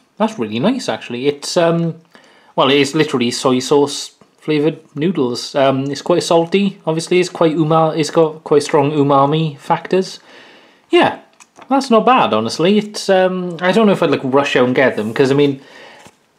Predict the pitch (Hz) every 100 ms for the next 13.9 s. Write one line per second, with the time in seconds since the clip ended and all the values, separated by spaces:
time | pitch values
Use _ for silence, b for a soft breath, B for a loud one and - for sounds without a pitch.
0 | _ 160 170 - 220 220 233 185 165 185
1 | 214 - 208 - 220 214 - - 180 175
2 | 185 - 190 175 175 165 156 - - 170
3 | 175 180 185 175 190 - - 170 139 147
4 | 135 127 120 104 156 170 170 185 165 151
5 | 147 139 135 131 135 131 - - _ -
6 | - 175 - - 135 117 - 143 143 -
7 | 202 202 _ b b - 156 147 139 139
8 | 139 143 160 220 240 185 190 202 202 196
9 | 170 156 - - 151 139 131 - 135 123
10 | 113 117 185 202 - 202 214 214 277 208
11 | 127 165 - 175 185 156 - 175 165 170
12 | 156 - 143 - 123 123 - 127 120 135
13 | 107 - - 110 113 - 131 -